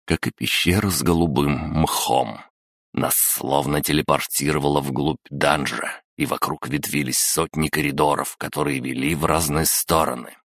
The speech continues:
Смертельный лабиринт, особенно учитывая, что мы потеряли память. А если такое случится ещё раз, мы снова и снова будем терять дорогу.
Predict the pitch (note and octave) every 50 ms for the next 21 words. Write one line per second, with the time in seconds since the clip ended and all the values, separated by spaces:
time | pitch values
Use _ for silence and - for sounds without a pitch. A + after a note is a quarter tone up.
0 | _ _ _ _ - - - D2 C2+ B1+ - - - - G2 G2+ G2 F#2+ F2+ F2
1 | F2 F2 D#2 D#2 E2+ C#2+ D2 D2+ C#2+ D2 D2+ D#2+ C#2+ C#2 - - - - _ -
2 | - - - - - C2 B1 D2 C#2+ C2+ C2+ C#2 C#2 - - - D2+ D2 C2+ C#2+
3 | C#2+ D2 C#2 - - - D2 C#2+ C#2+ D2+ D#2 - D2 C#2+ - D2+ D2+ D#2 D2+ D2+
4 | D2+ D2+ - D#2 D2 C2+ C2 A#1 A#1 - - - - - _ _ _ _ _ _
5 | _ _ _ _ - C2+ A#1 C#2 C#2 - D2 C#2 - C#2 C2+ - D#2+ D#2 - -
6 | - D2 C#2+ - - D2+ C#2+ - - E2 D#2+ D#2 E2 E2+ - - - - B1 B1
7 | B1+ D2+ E2 - - - - _ _ _ _ _ - - - - - - - -
8 | C#2+ D2+ E2 D2+ D#2 C#2+ - - - D2+ D#2 D#2+ D#2 D2+ D2+ C2 C#2 E2+ D#2 D#2+
9 | D#2+ D#2 - - D#2+ D#2+ D#2+ D#2 C#2 C#2+ E2 D#2+ D2+ D#2 D2+ C#2+ C2+ - - -
10 | -